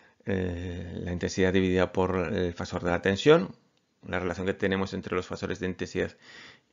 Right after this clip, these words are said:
con respecto a la tensión. Sustituimos los valores.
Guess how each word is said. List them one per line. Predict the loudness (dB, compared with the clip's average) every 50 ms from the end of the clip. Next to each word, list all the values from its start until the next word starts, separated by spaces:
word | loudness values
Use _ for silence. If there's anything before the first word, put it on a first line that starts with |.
| _ -14
con | -6 -4 -4
respecto | -4 -4 -8 -10 -6 -2 0
a |
la | 0 2 0 0 -2 -4 -2
tensión. | 2 2 2 4 4 6 6 6 6 6 2 -6 _ _ _ -20 -20 -20 -20 -20 _ _ _ _ _ _ _ _ _ _ _ _ _
Sustituimos | -4 -4 -4 -4 -4 -4 -2 0 2 2
los | 2 2 4
valores. | 4 6 6 6 6 6 4 2 0 -4 -12 -16